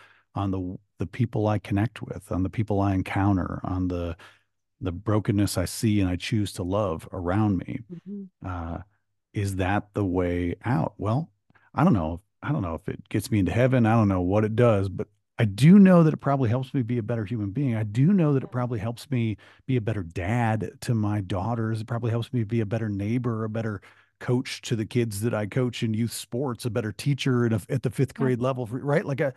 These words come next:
Speaker 1: I'm pretty sure if I focus my love and attention, as much of it as I can elsewhere, that's probably living pretty close to a Jesus-centered life. At least that's, uh, that, that's easy math for me to do anyway.
Speaker 2: Mm-hmm.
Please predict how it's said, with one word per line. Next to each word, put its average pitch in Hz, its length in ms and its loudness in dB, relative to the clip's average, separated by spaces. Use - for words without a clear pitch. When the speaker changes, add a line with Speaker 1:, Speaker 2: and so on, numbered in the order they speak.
Speaker 1:
I'm 131 80 -4
pretty 165 280 0
sure 208 260 0
if 123 120 -4
I 127 100 0
focus 156 480 -2
my 127 80 -2
love 117 320 0
and 139 80 -2
attention, 120 520 -4
as 113 160 -4
much 185 500 2
of 202 100 -2
it 202 80 0
as 185 140 0
I 170 100 -2
can 175 320 -2
elsewhere, 117 640 -8
that's 110 360 -4
probably 127 720 4
living 117 440 4
pretty 104 320 0
close 98 500 -4
to 92 260 0
a 90 60 0
Jesus-centered 87 1000 -2
life. 50 480 -4
At - 140 -2
least 92 240 0
that's, - 280 0
uh, 85 280 0
that, 98 200 -2
that's 104 240 0
easy 104 240 6
math 85 320 -2
for - 140 -10
me 87 160 -2
to 87 80 -8
do - 140 -8
anyway. - 260 -8
Speaker 2:
Mm-hmm. 220 120 -10